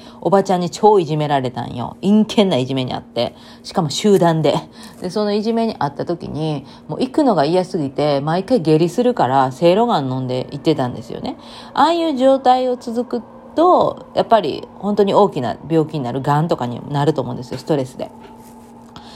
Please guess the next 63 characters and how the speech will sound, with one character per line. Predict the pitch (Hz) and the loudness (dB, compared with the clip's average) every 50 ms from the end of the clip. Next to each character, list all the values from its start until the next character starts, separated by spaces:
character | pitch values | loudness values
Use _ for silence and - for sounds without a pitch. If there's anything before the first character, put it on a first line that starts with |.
| - - - - | -20 -20 -14 -6
だ | - - | 0 2
か | 180 | 2
ら | 170 170 | 2 2
そ | - - 254 294 339 359 | -2 -4 -4 -2 0 0
う | 359 | 2
い | 330 | 0
う | 330 330 | 2 2
の | 269 170 139 | 2 2 4
は | 135 135 123 131 131 | 4 2 2 0 -2
避 | - 170 156 | -2 0 2
け | - 185 | 2 2
な | 151 135 | 2 2
あ | 131 | 0
か | - 139 | 0 -2
ん | 139 | -2
け | 135 123 120 | -2 -6 -2
ど、 | 117 143 143 131 120 - - | 0 2 2 2 0 0 0
あ | 165 196 | 2 2
る | 208 226 214 | 2 0 0
程 | - 415 453 415 233 | 0 0 2 2 2
度、 | 165 151 151 156 147 139 123 - - - - - - - - | 2 4 4 4 4 4 2 0 -6 -18 -20 -20 -20 -14 -4
別 | - 254 262 - 277 | -4 -4 -2 0 0
に、 | 269 262 262 254 254 247 - - - - - - - | 0 0 0 0 -2 -2 -4 -6 -12 -18 -18 -14 -6
あ | - 170 175 175 | -4 -2 0 0
の、 | 170 170 165 165 160 160 160 135 120 - 151 | 0 -2 -2 -2 -2 -2 -4 -4 -6 -6 -2
大 | 165 202 220 240 262 | -2 0 2 2 2
丈 | 262 - 415 | 2 2 2
夫 | 392 254 | 2 2
な | 208 190 180 | 0 0 0
ん | 175 | -2
や | 175 180 | -4 -6
け | - - - | -4 -4 -4
ど、 | 302 370 320 214 | -2 -2 -2 -2
ち | - - | 0 0
ょ | 240 | -2
っ | 233 | 0
と | - - 196 | 0 -2 0
嫌 | 214 240 294 320 | 0 2 0 0
や | 285 247 254 | 0 0 0
な | 269 285 294 294 294 | 0 0 0 -2 -2
っ | 285 | -4
て | - - 180 | -2 -2 -2
思 | 180 185 190 185 | 0 2 0 0
う | 180 | 0
こ | - 175 | -2 -2
と | - 131 - | -2 -2 -6
っ | |
て | - - 135 151 | -6 -6 -4 -4
い | 180 | -2
う | 185 | -2
の | 180 156 | -4 -6
に | 147 - | -6 -6
は、 | 98 - 240 240 190 | -6 -4 -4 -2 -4
や | 170 | -4
っ | - | -6
ぱ | - 139 | -6 -6
自 | 135 147 139 | -6 -6 -6
分 | 147 151 | -6 -4
自 | 160 185 190 - 160 | -4 -4 -4 -4 -6
身 | 131 | -8
の | 135 - - - | -8 -8 -4 -2
塩 | 220 214 165 135 | 0 0 0 0
で、 | - - - | -4 -6 -8